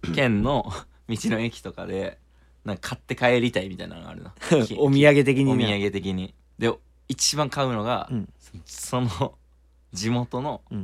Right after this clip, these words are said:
Speaker 1: トマトジュースな。
Speaker 2: うん。<laughs>
Speaker 1: 俺めっちゃ飲んでることない？
Speaker 2: あ、飲んでる。
Speaker 1: あの、高いねんて。
Speaker 2: 飲んでるわ。
Speaker 1: め-、量めっちゃ少ないし、
Speaker 2: そう、
Speaker 1: そう、た-、
Speaker 2: トマトジュースってなんか、量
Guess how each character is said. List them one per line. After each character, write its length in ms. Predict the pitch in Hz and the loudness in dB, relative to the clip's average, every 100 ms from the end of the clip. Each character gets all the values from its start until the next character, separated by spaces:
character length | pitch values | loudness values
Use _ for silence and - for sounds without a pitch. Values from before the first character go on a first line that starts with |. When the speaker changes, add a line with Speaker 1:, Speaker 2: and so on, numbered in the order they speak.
| - | -8
Speaker 1:
ト 100 | 98 | -6
マ 100 | 90 | -6
ト 120 | 87 | -6
ジ 80 | 87 | -8
ュ 20 | |
ー 40 | 87 | -10
ス 100 | - | -12
な。 60 | |
Speaker 2:
う 40 | - | -8
ん。 600 | - 202 156 185 160 156 | 10 10 12 10 10 4
<laughs> 40 | 131 | 4
Speaker 1:
俺 120 | 147 | 4
め 100 | 131 | 4
っ 40 | 170 | 4
ち 80 | |
ゃ 40 | 180 | 2
飲 100 | 160 | 2
ん 40 | |
で 80 | 156 | 2
る 40 | |
こ 60 | 170 | 0
と 80 | 120 | -2
な 80 | 85 | -4
い？ 80 | |
Speaker 2:
あ、 140 | 123 113 | -2 2
飲 200 | 131 139 | 6 8
ん 40 | |
で 100 | 143 | 10
る。 200 | 135 135 - 539 - - _ | 10 8 -2 -10 -10 -20 _
Speaker 1:
あ 100 | 113 | -8
の、 200 | 95 98 | -6 -6
高 300 | - - 180 | -6 2 2
い 80 | 95 | 2
ね 80 | |
ん 40 | 87 | -4
て。 200 | - - - | -10 -10 0
Speaker 2:
飲 180 | 139 | 4
ん 80 | 156 | 8
で 100 | 165 | 10
る 120 | 165 | 12
わ。 160 | 165 - | 10 8
Speaker 1:
め-、 160 | 123 131 | 2 2
量 300 | 139 175 185 | 4 4 2
め 100 | 127 | -2
っ 60 | - | -4
ち 100 | 107 | -12
ゃ 20 | |
少 180 | - 127 | -8 -4
な 80 | 101 | -4
い 80 | |
し、 400 | 87 101 95 92 _ _ _ - | -6 -8 -8 -10 _ _ _ -6
Speaker 2:
そ 160 | - | 4
う、 20 | 143 | 6
Speaker 1:
そ 0 | |
う、 20 | |
た-、 60 | 139 | 8
Speaker 2:
ト 60 | 214 | 8
マ 120 | 240 | 8
ト 140 | 262 | 6
ジ 120 | 247 | 6
ュ 20 | 294 | 4
ー 60 | |
ス 100 | - | 4
っ 20 | |
て 120 | - 123 | 0 0
な 100 | 120 | 0
ん 20 | |
か、 220 | 110 - - | -4 -6 2
量 500 | 156 220 214 208 | 6 8 6 4